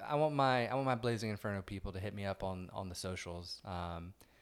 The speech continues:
and actually, I guess that's a, a good place to, to stop is our, our shout out for the socials.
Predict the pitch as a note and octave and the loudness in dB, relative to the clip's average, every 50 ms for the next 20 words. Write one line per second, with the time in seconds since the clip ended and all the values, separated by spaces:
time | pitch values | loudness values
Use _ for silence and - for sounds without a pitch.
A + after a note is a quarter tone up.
0 | _ _ _ _ _ _ - G#2+ G#2 G#2+ G2 B2 C#3+ C#3+ - - F#2+ G2 G#2+ A2 | _ _ _ _ _ _ -4 -2 0 0 0 0 0 -2 -4 -4 -4 -2 -2 -4
1 | - - - - - G2+ F#2+ - - G#2 G2+ - - G2+ G2 A2 G#2 - - B2 | -4 -6 -10 -10 -8 -8 -6 -6 -6 -8 -8 -8 -10 -6 -4 -4 -4 -2 -2 -2
2 | A2 G#2+ - - - G#2+ G2+ F#2+ - - - F#2+ - - - A#2+ C#3+ D3+ - - | -2 -2 -4 -4 -4 -4 -4 -4 -6 -10 -8 -8 -4 0 0 0 0 0 -2 -4
3 | F#2 F2+ F2+ F#2 - F#2 F#2 F#2 F#2+ G2+ - - G#2 F2+ - - A2 G2+ G2 G2 | -6 -6 -6 -8 -6 -4 -2 -2 -2 -4 -6 -8 -8 -6 -4 -2 0 0 0 0
4 | F2+ - - G2+ F#2+ - A2 A2 B2 - - G#2 G#2 - | -2 -2 -4 -10 -8 -4 -4 -4 -6 -6 -10 -14 -16 -16